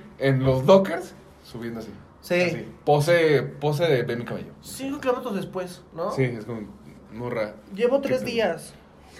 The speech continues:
Speaker 1: Sí,
Speaker 2: Ah,
Speaker 1: hoy
Speaker 2: como que no me doy cuenta.
Speaker 1: Ajá, o ya la publicación pesada, así
Speaker 2: Sí,
Speaker 1: de
Speaker 2: güey.
Speaker 1: Y ponen un-, una pinche mamada de Pablo Coelho, o la escribió Whatever Tomorrow,
Speaker 2: Sí.
Speaker 1: y todavía no se daba cuenta, es como,
Speaker 2: Sí.
Speaker 1: "Güey, ¿qué, qué verga contigo?". Que también existen los hombres.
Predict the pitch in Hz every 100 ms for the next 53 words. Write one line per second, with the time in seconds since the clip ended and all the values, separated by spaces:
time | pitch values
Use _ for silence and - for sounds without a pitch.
0 | - 104 139 135 226 233 226 226 226 240
1 | 240 233 214 185 139 143 127 - 151 160
2 | 165 180 175 151 139 139 - 123 131 110
3 | 107 - 110 101 - 107 156 151 - 98
4 | 104 98 - - - - - 127 156 160
5 | 156 156 135 143 139 127 151 147 98 104
6 | 110 113 98 92 92 107 104 110 101 98
7 | 113 104 95 101 101 95 110 117 120 120
8 | 120 - 117 110 185 - 147 147 147 147
9 | 117 123 135 135 120 127 151 135 135 135
10 | 170 147 151 262 294 302 294 - 285 294
11 | 302 277 226 220 233 214 - - - -
12 | - - - - - - - - - 147
13 | 180 185 180 175 170 156 160 151 151 196
14 | 202 143